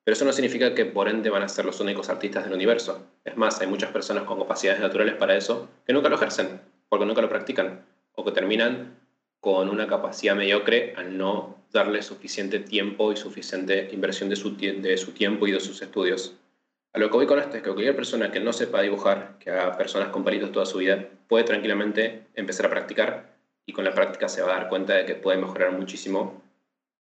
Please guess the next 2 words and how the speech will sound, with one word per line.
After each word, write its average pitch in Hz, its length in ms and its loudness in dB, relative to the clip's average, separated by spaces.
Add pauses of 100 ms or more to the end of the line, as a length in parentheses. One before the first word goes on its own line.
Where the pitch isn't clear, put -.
(160)
cómo 101 560 2 (680)
estuvo 113 800 2